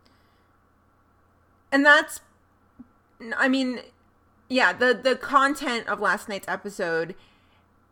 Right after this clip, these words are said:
and the timing is part of the reason why I kinda struggled to get through this episode. Now, of course, not on a level as deeply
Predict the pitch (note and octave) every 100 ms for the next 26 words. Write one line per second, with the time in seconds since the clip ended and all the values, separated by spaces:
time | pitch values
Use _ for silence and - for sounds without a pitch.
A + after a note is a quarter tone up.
0 | _ _ A#3 A#3+ B3 - G3+ F3+ E3 D#3+
1 | E3+ - _ - A#3 A3 - B3+ A#3+ A#3+
2 | B3+ G#3 G#3+ A3 A3+ G#3+ F#3 F3 - -
3 | F#3 F#3+ G3 G#3 G#3 G3 - - _ _
4 | _ _ _ - A#3 A3 - - G#3+ G3
5 | F#3 - F#3 F3 G3 F3 F3+ F3+ - E3+
6 | - D3+ E3+ E3+ F3+ - B3+ G#3 G#3 -
7 | - - _ _ _ _ _ _ _ _
8 | G#3 A3 A3 G#3 G#3 G#3 A3 - - _
9 | _ - A3 G#3 G3+ G3 F#3+ - F#3 F#3
10 | G3 F3 F3+ E3+ E3 G3 F#3+ - F3+ E3+
11 | F3+ F3 F3 E3